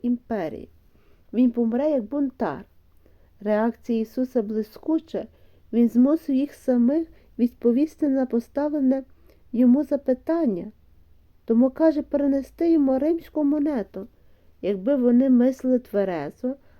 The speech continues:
а не крізь ненависті до нього, то зрозуміли би, що викривається. Їх цікавить неправда і справедливість, а знищення Ісуса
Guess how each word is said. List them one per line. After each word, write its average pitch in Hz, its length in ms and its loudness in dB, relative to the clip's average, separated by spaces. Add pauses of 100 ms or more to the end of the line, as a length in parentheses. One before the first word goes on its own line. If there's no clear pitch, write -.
(140)
а 214 120 -6
не 214 200 -4
крізь 262 360 -6 (240)
ненависті 226 680 -2
до 208 160 -6
нього, 220 320 -4
то 277 180 -8
зрозуміли 285 760 0
би, 180 260 -6 (320)
що - 280 -2
викривається. 226 920 -2 (500)
Їх 247 400 -4
цікавить 269 720 -6
неправда 220 760 -6 (260)
і 240 100 -4
справедливість, 254 1040 -4 (1000)
а 214 200 -4
знищення 240 720 0
Ісуса 208 800 -8